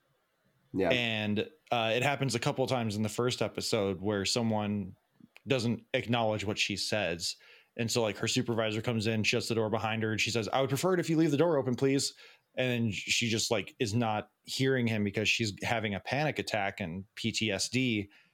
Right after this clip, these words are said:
Speaker 2: And she's just, like, trying to get the door open. And then in another moment where, uh, later on in the episode, she's kind of made,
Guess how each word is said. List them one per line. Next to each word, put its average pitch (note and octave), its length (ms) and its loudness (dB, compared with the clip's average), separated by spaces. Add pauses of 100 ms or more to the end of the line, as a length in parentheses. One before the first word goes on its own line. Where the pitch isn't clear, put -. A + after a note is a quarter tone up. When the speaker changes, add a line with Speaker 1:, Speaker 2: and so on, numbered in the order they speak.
(300)
Speaker 2:
And A2+ 260 0
she's A2 180 2
just, G2 140 0
like, G2+ 240 -2
trying A#2 500 -2
to G#2+ 80 -2
get G#2+ 220 -2
the G#2 80 -2
door G#2 300 2
open. F2+ 480 -4 (520)
And B2+ 80 2
then A#2+ 120 2
in G#2+ 80 -2
another C3 380 2
moment A2 520 0
where, G#2 340 0
uh, F#2+ 160 0
later A2+ 240 0
on B2 120 0
in A#2 40 0
the A2 80 0
episode, G#2+ 400 -2
she's - 280 0
kind A#2+ 200 -2
of G2+ 160 -6
made, A2 280 -4